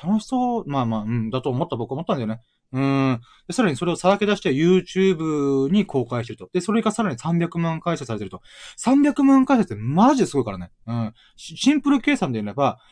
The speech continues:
えーと、視聴率零点三パーセントとほぼ近いからね。うん。全日本人の、えー、零点三パーセントが見てるんだよ。すごくね、これ。うん。だから一億二千万人のうちの、えーと、十パーだったら、えー、一千万人なわけじゃん。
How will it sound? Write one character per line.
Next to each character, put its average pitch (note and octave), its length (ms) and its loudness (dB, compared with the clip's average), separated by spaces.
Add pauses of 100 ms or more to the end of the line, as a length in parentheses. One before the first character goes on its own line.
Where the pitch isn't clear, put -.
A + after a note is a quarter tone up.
(160)
え B2+ 340 -2
ー A#2 60 -8
と、 B2+ 100 -8
視 - 140 -12
聴 D#4+ 180 2
率 A2+ 180 -4
零 F#3 220 0
点 C#3 120 -4
三 F#3 240 0
パ G3 140 4
ー - 20 -2
セ G3 80 -2
ン - 20 -2
ト C3+ 80 -6
と G#2+ 60 -8
ほ A3+ 120 0
ぼ F3+ 100 2
近 - 180 -2
い F#3+ 40 0
か A2+ 80 -4
ら F#2 60 -10
ね。 E2+ 140 -16 (180)
う C3 100 -4
ん。 B2+ 280 -2 (1000)
全 A#3 400 2 (140)
日 D#3+ 180 0
本 A3+ 220 4
人 G3 280 2
の、 D#3 280 0 (260)
え C#3+ 60 -6
ー、 B2 280 -2
零 B3 220 4
点 A#2 240 -2
三 A3 260 4
パ A3+ 220 4
ー G#3 40 2
セ A3 60 2
ン G#3+ 60 2
ト D3 80 -2
が G2 40 -6
見 A2+ 120 -6
て C#3 100 -4
る A2+ 80 -2
ん F#2 60 -10
だ E2+ 80 -14
よ。 F2 80 -20 (240)
す - 220 -8
ご G#3 120 8
く B3 100 0
ね、 C#4+ 140 2
こ - 80 -6
れ。 - 100 -10 (220)
う A#2+ 60 -6
ん。 - 20 -2
だ C3 380 -2
か - 20 -20 (400)
ら G3+ 60 8
一 G3+ 160 2
億 F#3+ 100 2
二 D#3 100 -2
千 E3+ 200 0
万 F3 160 0
人 D#3+ 80 -2
の C#3 60 -2
う A#2+ 40 -8
ち A#2+ 100 -14
の、 F#3+ 220 2
え A#2+ 400 -2
ー A2+ 60 -6
と、 A2+ 280 -6
十 C#3 200 -8 (100)
パ A#3+ 80 2
ー G#3 40 4
だ E3 80 2
っ B2 60 -14
た F3+ 120 -2
ら、 F3+ 180 2
え A2+ 180 -6
ー、 G#2+ 60 -12
一 B2+ 160 -8
千 C3 180 -6
万 C3 160 -4
人 A2 120 -4
な G2+ 80 -8
わ F#2+ 60 -16
け F#2+ 100 -14
じ G2 60 -12
ゃ G2 40 -8
ん。 B2+ 160 -12